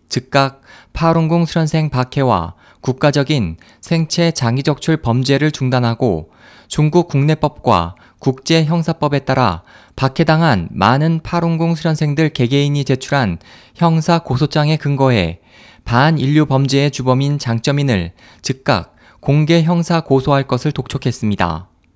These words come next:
이번 성명서 작성에 참여한 에른스트 의원은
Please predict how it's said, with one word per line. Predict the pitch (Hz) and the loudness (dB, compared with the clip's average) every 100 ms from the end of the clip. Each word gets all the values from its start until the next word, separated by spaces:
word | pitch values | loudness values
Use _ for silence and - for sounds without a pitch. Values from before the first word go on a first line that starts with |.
| _ _ _ _ - | _ _ _ _ -2
이번 | 127 170 180 | 2 4 2
성명서 | 180 180 175 165 165 | 2 2 2 2 0
작성에 | 143 - 151 | -2 -2 -2
참여한 | 147 147 139 139 147 104 82 - _ | -2 -2 0 0 0 -2 -6 -14 _
에른스트 | 95 135 156 - 175 | 0 2 0 -2 0
의원은 | 147 135 139 107 82 | 0 2 0 0 -2